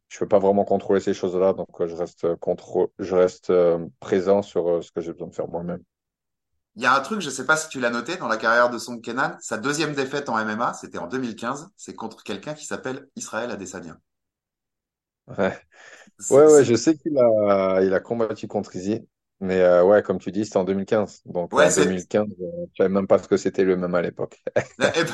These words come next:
Speaker 2: <laughs> c'est ce que j'allais te demander. Tu, tu sais pourquoi je fais le clin d'œil, puisque tu t'entraînes à, tu t'entraînes avec Israël à, à City Kickboxing. Est-ce que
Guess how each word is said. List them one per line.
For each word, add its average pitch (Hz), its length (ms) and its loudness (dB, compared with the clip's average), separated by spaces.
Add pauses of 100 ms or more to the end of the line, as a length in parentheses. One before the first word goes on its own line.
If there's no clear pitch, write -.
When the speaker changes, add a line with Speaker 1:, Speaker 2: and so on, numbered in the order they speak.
(160)
Speaker 2:
<laughs> 151 240 -8
c'est 165 240 0
ce - 80 -2
que 175 80 2
j'allais 165 160 2
te 156 60 -8
demander. 165 340 2
Tu, 135 240 -8 (240)
tu 131 120 -10
sais 139 160 0
pourquoi 135 240 0
je - 60 0
fais 135 60 -2
le 120 80 -6
clin 143 160 2
d'œil, 180 180 2
puisque 117 280 -10
tu 117 120 -14
t'entraînes 117 380 -2
à, 104 160 4
tu 107 120 -12
t'entraînes 107 340 -4
avec 101 200 -2
Israël 104 340 0
à, 92 280 0
à 98 140 -6
City 107 280 -10
Kickboxing. 117 580 -6
Est-ce 131 140 -2
que 160 80 0